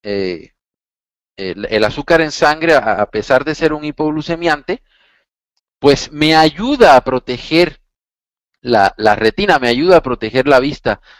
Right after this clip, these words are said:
de los trastornos degenerativos que puede, que puede desencadenar la diabetes. Yo, yo estoy buscando en, en esa enfermedad una prevención de otros trastornos. O sea, nuestra cultura tiene que cambiar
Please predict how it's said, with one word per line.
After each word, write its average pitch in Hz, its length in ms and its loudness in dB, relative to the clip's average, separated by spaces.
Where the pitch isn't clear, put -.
de 117 140 2
los 120 220 2
trastornos 131 540 -2
degenerativos 135 480 2
que 107 100 -2
puede, 110 300 -4
que 104 120 -8
puede 117 220 4
desencadenar 104 600 -2
la 104 100 0
diabetes. 92 240 -2
Yo, 127 200 2
yo 143 140 0
estoy 156 200 0
buscando 165 880 0
en, 101 280 -10
en 107 240 -12
esa 151 200 -2
enfermedad 196 840 4
una 170 280 0
prevención 139 760 -2
de 180 80 -2
otros 156 300 -2
trastornos. 139 540 -2
O 127 80 -4
sea, 151 260 0
nuestra 139 460 0
cultura 202 920 -2
tiene 180 300 -8
que 185 160 -2
cambiar 151 840 0